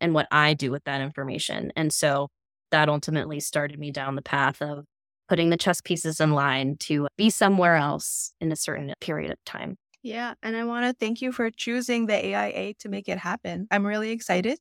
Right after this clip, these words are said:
Speaker 2: to check in with you again in a few months or a year and see where everything's at.
Speaker 1: Yeah, I'm excited to be at the A I A too. I know a lot of people have had the reaction of, "Oh, you're headed to the belly of the beast." And I'm like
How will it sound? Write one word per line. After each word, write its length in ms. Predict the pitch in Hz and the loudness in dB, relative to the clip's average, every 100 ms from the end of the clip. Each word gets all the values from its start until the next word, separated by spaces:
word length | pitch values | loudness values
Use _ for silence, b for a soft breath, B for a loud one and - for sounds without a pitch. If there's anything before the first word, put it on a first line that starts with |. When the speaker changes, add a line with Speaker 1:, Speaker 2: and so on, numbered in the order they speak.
| _ | _
Speaker 2:
to 160 | - 202 | -4 0
check 220 | 196 185 | 0 0
in 120 | 190 | 0
with 120 | 190 185 | 0 -2
you 180 | 202 190 | -4 -2
again 440 | 185 180 180 208 - | -2 0 0 -4 -2
in 160 | 185 | -2
a 60 | 180 | -2
few 200 | - 202 | -2 -2
months 360 | 196 196 226 | -2 -2 -2
or 120 | 208 180 | 2 2
a 80 | |
year 240 | 180 180 196 | 2 4 4
and 200 | 247 233 | 4 2
see 160 | - | -2
where 160 | 185 185 | 0 2
everything's 440 | 175 185 185 175 | 2 0 -6 -6
at. 280 | 175 202 226 _ _ _ _ _ _ _ _ | -6 -6 -10 _ _ _ _ _ _ _ _
Speaker 1:
Yeah, 340 | 240 339 440 - | 8 10 10 6
I'm 160 | 269 | 4
excited 340 | 359 - 320 294 | 6 8 6 6
to 60 | 277 | 4
be 100 | 285 | 4
at 80 | |
the 60 | 262 | 6
A 180 | 233 233 | 6 6
I 80 | 214 | 6
A 220 | 208 196 | 6 4
too. 280 | - 175 165 | 4 4 6
I 160 | 170 | 6
know 160 | 175 180 | 6 6
a 20 | |
lot 220 | 185 180 | 6 4
of 80 | 190 | 4
people 360 | 202 190 180 170 - | 0 2 2 2 0
have 120 | 180 180 | 2 2
had 160 | 196 | 2
the 80 | 185 | 0
reaction 400 | 175 175 185 - | 0 0 -2 -4
of, 140 | 160 180 | -4 0
"Oh, 220 | 220 214 | 2 2
you're 160 | 180 | 2
headed 260 | 170 196 190 | 2 2 2
to 100 | 202 | 0
the 100 | 185 | 2
belly 280 | 175 170 175 | 4 4 2
of 120 | 165 | -2
the 80 | 160 | -4
beast." 440 | 160 156 151 - | -4 -4 -4 -6
And 100 | 160 | -4
I'm 120 | 160 | 0
like 320 | 160 160 160 | 2 2 0